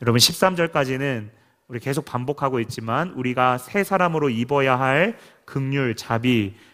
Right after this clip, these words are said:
겸손, 온유, 오래 참음, 용서, 용납에 대한 이야기를 합니다. 그리고 십사 절에 "그 모든 것 위에 사랑을 더하라"라고 이야기하죠. 그리고 "이는 온전하게 매는 띠니라."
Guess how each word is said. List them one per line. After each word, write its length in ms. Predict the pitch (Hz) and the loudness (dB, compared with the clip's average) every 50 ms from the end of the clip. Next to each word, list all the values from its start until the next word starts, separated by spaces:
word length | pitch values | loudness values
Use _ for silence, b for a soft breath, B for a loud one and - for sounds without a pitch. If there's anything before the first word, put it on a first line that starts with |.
| b b - | b b -18
겸손, 720 | - - 120 123 131 131 120 - 131 120 107 101 98 95 b b b b b b - | -6 -6 -4 -2 -2 -4 -2 0 0 0 0 0 -4 -10 b b b b b b 0
온유, 600 | 139 135 143 147 147 139 135 127 110 101 101 123 - | 2 4 4 4 4 4 4 2 2 0 -4 -8 -8
오래 300 | - 127 127 143 147 151 | -4 2 4 6 6 6
참음, 640 | 143 - - - 131 127 123 117 113 107 98 95 - - - 120 | 4 2 -2 -2 0 0 2 2 0 0 -2 -6 -14 -16 -8 -4
용서, 720 | 123 127 135 143 143 139 131 - 139 123 113 98 95 - - 117 | -2 -2 0 0 -2 -2 -2 0 2 2 2 2 0 -4 -8 -6
용납에 500 | 120 123 131 135 139 143 139 127 127 123 | -4 -2 -2 -2 0 0 2 2 2 2
대한 260 | 120 120 117 113 110 | 2 2 0 0 0
이야기를 360 | 107 110 110 104 107 101 101 | 0 0 0 0 -2 -4 -4
합니다. 540 | 107 107 101 98 95 92 98 95 92 90 - B B B B B B B | -6 -6 -8 -8 -8 -4 -4 -4 -4 -6 -10 B B B B B B B
그리고 260 | - - 120 117 120 | -4 -2 2 2 2
십사 460 | - - - 190 - - - 175 175 | 2 2 0 -2 -6 -4 0 2 2
절에 480 | 165 165 151 139 147 147 131 107 95 b b b b b b b b b | 2 2 0 0 2 0 0 0 -2 b b b b b b b b b
"그 140 | - - 170 | -2 2 2
모든 600 | 175 151 127 135 151 190 233 208 254 240 233 220 | 2 4 4 4 4 4 6 4 4 2 2 2
것 200 | 208 202 175 147 | 2 2 2 2
위에 560 | 143 151 151 147 151 170 190 240 262 - b b b b b | -2 0 2 4 4 4 2 2 -2 -6 b b b b b
사랑을 580 | - - - - 208 220 214 202 190 185 175 | -20 -18 -8 -2 0 2 2 2 2 0 -2
더하라"라고 680 | - - 120 113 113 117 113 113 110 107 104 101 107 110 | -2 -2 -2 -2 0 0 0 0 -2 -2 -4 -6 -6 -6
이야기하죠. 640 | 104 101 107 104 101 104 101 95 92 - 98 90 87 _ _ _ _ | -6 -4 -4 -6 -4 -6 -6 -8 -8 -10 -16 -18 -18 _ _ _ _
그리고 560 | - 117 117 110 117 131 160 196 247 269 B B B B B B B _ | -6 -4 -4 -2 0 2 4 4 2 2 B B B B B B B _
"이는 560 | - 151 151 151 151 156 165 196 233 254 277 b b b b b b b - | 0 2 2 4 6 6 6 4 2 0 -2 b b b b b b b -4
온전하게 880 | - 156 180 202 214 220 196 233 214 202 196 196 185 165 180 185 185 180 | 2 2 4 4 4 2 4 4 4 6 6 4 4 4 2 2 2 2
매는 480 | 156 131 123 135 147 151 151 147 139 - | 2 2 2 4 4 2 2 0 -2 -4
띠니라." 680 | 208 214 202 180 151 123 123 113 110 101 95 95 101 | -2 -2 2 2 2 2 2 2 2 0 -2 -6 -12